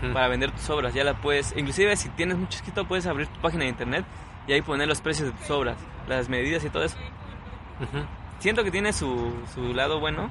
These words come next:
Speaker 2: eso de todo lo digital, pero también tiene su lado malo, ¿no? Como que te vuelve un poco, un poco, este, perezoso para hacer las cosas.
Speaker 1: Pero esto ya es como usuario, digamos, ¿no? Como
Speaker 2: Ajá.
Speaker 1: alguien que está produciendo el contenido.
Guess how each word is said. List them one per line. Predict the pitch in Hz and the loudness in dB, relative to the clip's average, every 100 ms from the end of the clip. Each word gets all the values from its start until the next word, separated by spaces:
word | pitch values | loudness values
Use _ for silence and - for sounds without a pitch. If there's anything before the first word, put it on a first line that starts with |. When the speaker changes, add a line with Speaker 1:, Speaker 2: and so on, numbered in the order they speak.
| - - - | -6 -8 -6
Speaker 2:
eso | 127 139 180 | -2 0 0
de | 135 117 | 0 0
todo | 123 156 | 0 2
lo | 143 | 0
digital, | - 123 - - 98 - - - - - | -2 -8 -4 -2 -2 -6 -10 -12 -10 -4
pero | 131 | -2
también | 131 135 | -2 -2
tiene | 151 - | -4 -4
su | |
lado | 139 135 | -4 -4
malo, | 131 123 | -4 -6
¿no? | 120 - | -8 -8
Como | - 120 | -4 -4
que | - | -4
te | 127 | -4
vuelve | 131 139 | -2 -2
un | 143 | -4
poco, | 143 - 123 120 - - - - - - - - | -6 -2 -2 -2 -8 -14 -14 -12 -12 -12 -12 -8
un | |
poco, | 135 - 123 | -8 -4 -4
este, | - - - - - - | -4 -14 -14 -14 -14 -6
perezoso | 131 123 151 143 | -4 -2 -2 -4
para | 127 123 | -4 -6
hacer | 135 | -2
las | 135 127 | -2 -2
cosas. | 139 | 0
Speaker 1:
Pero | 131 127 | 2 0
esto | - | 0
ya | 143 139 | 0 0
es | - - | -2 -6
como | 135 110 | -4 -4
usuario, | 104 147 113 | 2 2 2
digamos, | 107 110 104 | -2 -6 -4
¿no? | 120 131 120 | -2 -2 0
Como | 127 | 0
Speaker 2:
Ajá. | 135 127 | 0 2
Speaker 1:
alguien | 123 131 | 2 0
que | 110 110 | -2 -8
está | - | -6
produciendo | 120 120 110 120 | -2 -2 -2 -2
el | 117 | -2
contenido. | 135 110 117 117 | -4 -8 -4 -4